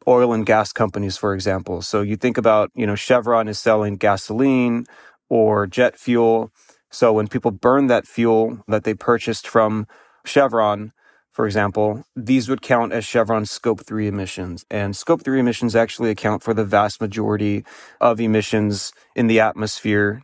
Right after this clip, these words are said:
And so that's what's, you know, particularly important about this bill,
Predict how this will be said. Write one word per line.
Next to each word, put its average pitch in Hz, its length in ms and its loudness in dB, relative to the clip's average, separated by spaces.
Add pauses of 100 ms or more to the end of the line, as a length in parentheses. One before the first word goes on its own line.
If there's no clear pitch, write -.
And 110 180 -2
so 110 340 2 (140)
that's 120 360 0
what's, 120 280 -2 (220)
you 113 100 -4
know, 107 80 -4
particularly 131 640 2
important 113 400 0
about 110 220 2
this 107 180 -4
bill, 104 420 2